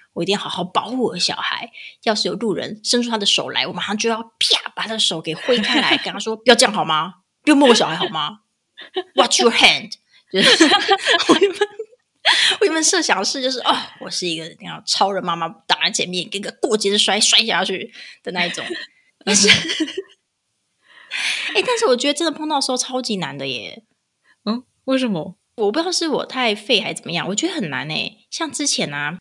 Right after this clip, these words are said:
Speaker 1: 你上次和 Alex 和碰气来高雄找我玩的时候啊，那一次就是，呃，你们要回去了嘛，你们准备要回去了，所以你跟碰气就先去买高铁票，我跟 Alex 就先去那边的星巴克找位置。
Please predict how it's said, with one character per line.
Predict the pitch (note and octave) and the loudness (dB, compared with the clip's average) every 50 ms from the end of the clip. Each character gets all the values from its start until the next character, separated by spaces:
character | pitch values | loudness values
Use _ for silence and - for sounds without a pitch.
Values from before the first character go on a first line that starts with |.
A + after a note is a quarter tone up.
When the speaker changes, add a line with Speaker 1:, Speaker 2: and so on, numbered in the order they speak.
| _ - | _ -4
Speaker 1:
你 | F#3 F#3 | -2 -2
上 | F3+ B3+ C#4 | -2 -2 -4
次 | - C#4+ | -4 -4
和 | C4 C4 A#3+ - | -2 -2 -2 -2
Alex | - G#3 G#3+ G3 G#3 - - | -2 -2 -2 -2 -4 -4 -4
和 | A3 G3+ | -4 -4
碰 | G#3 - G#3+ F3 F3+ | -4 -4 -6 -4 -4
气 | - - F#3+ | -4 -2 -2
来 | F3 D#3 D3 C#3+ C#3 C#3 C3+ - - - | -2 -2 -2 -2 -4 -6 -10 -12 -10 -4
高 | - E3+ F#3 | -2 -2 -2
雄 | F3+ - D#3+ D#3 D#3+ | -2 -4 -6 -8 -8
找 | - D3 D#3+ | -6 -4 -4
我 | D#3+ | -2
玩 | D3 C3 C3+ - | -4 -4 -8 -8
的 | C#3 - | -8 -6
时 | - - - - | -4 -4 -6 -6
候 | D#3 - E3+ D#3 | -8 -6 -6 -4
啊， | C#3+ A2+ - A2 - G#3+ _ - - - - _ - | -4 -4 -4 -6 -8 -10 _ -20 -20 -20 -20 _ -6
那 | - C4 C4+ | -4 -2 -2
一 | C4+ | -2
次 | C4+ - - C4+ B3 | -4 -4 -4 -4 -4
就 | - - A#3+ | -4 -4 -4
是， | A#3 - B3 A#3+ A3+ A#3 A#3 - _ _ _ _ - | -2 0 0 0 -2 -2 -4 -12 _ _ _ _ -8
呃， | G3+ F3+ E3+ E3 D#3+ D#3 D#3 D3+ D3+ D3+ D3+ D#3 E3+ | -4 -2 -2 -2 -2 -4 -4 -4 -6 -6 -8 -6 -4
你 | F3 F3 | -2 -2
们 | E3+ E3 G3 | 0 0 0
要 | A3 A#3 | 0 0
回 | A3+ - B2+ C#3 | 0 -2 -2 -2
去 | C#3+ - - A3 F3 | -2 -4 -2 0 0
了 | C#3 - | -2 -2
嘛， | B2+ - | -4 -8
你 | - D#3 | -8 -8
们 | E3 | -6
准 | E3 - C#3 | -8 -6 -4
备 | D#3 | -4
要 | F3 E3+ F3 | -4 -4 -4
回 | - - - | -6 -8 -6
去 | - - - F3+ C3 | -4 -2 -2 -2 -4
了， | A#2 F2+ | -6 -6
所 | - - F3 | -4 -2 0
以 | F3+ F#3 | 0 0
你 | E3+ C3 | -2 -2
跟 | - D#3 E3+ | -4 -6 -6
碰 | E3+ G3+ E3+ F3 | -6 -4 -4 -4
气 | E3+ E3+ | -2 -2
就 | E3 G#3+ E3 | -2 -2 -2
先 | - E3+ F3 | -2 -2 -4
去 | E3+ - | -4 -6
买 | E3+ D#3 - | -6 -8 -8
高 | - - C#3+ D3+ | -8 -8 -8 -8
铁 | - - - - | -8 -10 -12 -10
票， | - - E3+ C#3+ - - - - A3+ | -6 -4 -4 -4 -4 -6 -14 -8 0
我 | A3 F#3 F3+ | 2 2 4
跟 | F#3 G#3 G#3 G#3 | 4 2 0 2
Alex | - G3 G3+ F#3+ F3 - - - | 0 0 0 0 -2 -4 -4 -4
就 | - - F3 D#3 C#3 C#3+ - - | -2 0 0 0 -2 -4 -6 -6
先 | - - F#3 F#3 | -4 -4 -2 -2
去 | F3+ - - F#3+ F3 | -2 -2 -2 -2 -4
那 | E3 F3 F3 | -4 -6 -6
边 | F3+ F3 E3 D#3+ | -4 -4 -2 0
的 | C#3+ | 0
星 | C#3 - D3+ D#3 | 0 0 -2 -4
巴 | E3 - E3+ | -8 -8 -8
克 | - - - | -8 -8 -8
找 | - - - - F3 | -8 -8 -12 -12 -8
位 | E3+ D#3+ - - | -6 -6 -6 -6
置。 | - - - F2 - | -8 -16 -18 -18 -18